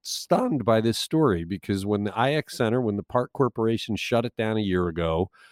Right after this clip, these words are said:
it surprised everybody, including the owner, the city, which leased it.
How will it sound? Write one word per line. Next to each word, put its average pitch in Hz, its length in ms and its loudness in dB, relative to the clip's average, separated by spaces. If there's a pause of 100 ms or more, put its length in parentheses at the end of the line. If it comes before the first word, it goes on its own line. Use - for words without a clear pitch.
(140)
it 113 100 -2
surprised 127 480 2
everybody, 104 500 4
including 104 480 -2
the 104 160 -6
owner, 104 380 2
the 110 100 -2
city, 98 380 -2
which 90 240 -4
leased 143 340 0
it. 101 200 2